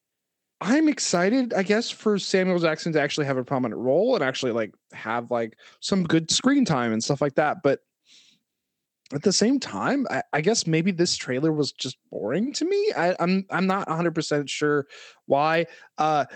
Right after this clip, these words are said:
obviously, my criticisms that, "Oh, I thought this was the Don Cheadle thing," was, uh, me not, <laughs> me, much like Marvel, forgetting that, uh, Armor Wars were, uh, are, is gonna be a thing. Um, sure,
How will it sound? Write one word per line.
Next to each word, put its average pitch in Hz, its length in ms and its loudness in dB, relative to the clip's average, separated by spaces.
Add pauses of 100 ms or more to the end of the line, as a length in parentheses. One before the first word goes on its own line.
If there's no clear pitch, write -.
(180)
obviously, 214 480 2
my 160 160 -2
criticisms 185 680 2
that, 156 340 2
"Oh, 160 160 4
I 147 100 2
thought 143 160 -2
this 143 220 -4
was 131 100 -4
the 131 80 -4
Don 127 240 0
Cheadle 202 300 2
thing," 190 360 0
was, 151 680 2
uh, 135 360 0 (140)
me 156 260 -2
not, 143 240 0 (280)
<laughs> 156 1400 -4
me, 220 320 4 (220)
much 190 260 0
like 147 240 2
Marvel, 214 460 4
forgetting 180 480 2
that, 156 320 2
uh, 143 260 0
Armor 180 340 2
Wars 175 400 2
were, 175 300 2
uh, 170 100 2 (120)
are, 165 100 0
is 170 180 0
gonna 175 220 0
be 170 140 -2
a 165 60 0
thing. 180 360 -2 (400)
Um, 147 500 -2 (1400)
sure, 247 440 2